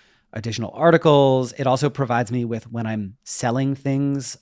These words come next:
a more frequent form of communication that doesn't feel invasive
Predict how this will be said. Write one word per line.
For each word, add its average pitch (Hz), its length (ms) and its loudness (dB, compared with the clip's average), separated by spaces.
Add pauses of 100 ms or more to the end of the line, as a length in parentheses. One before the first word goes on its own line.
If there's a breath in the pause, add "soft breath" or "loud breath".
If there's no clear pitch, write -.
(100)
a 143 80 2
more 135 240 4
frequent 135 580 2
form 131 380 2
of 127 120 -2
communication 147 840 -2
that 123 240 -4
doesn't 127 320 0
feel 131 400 -4
invasive 120 680 -6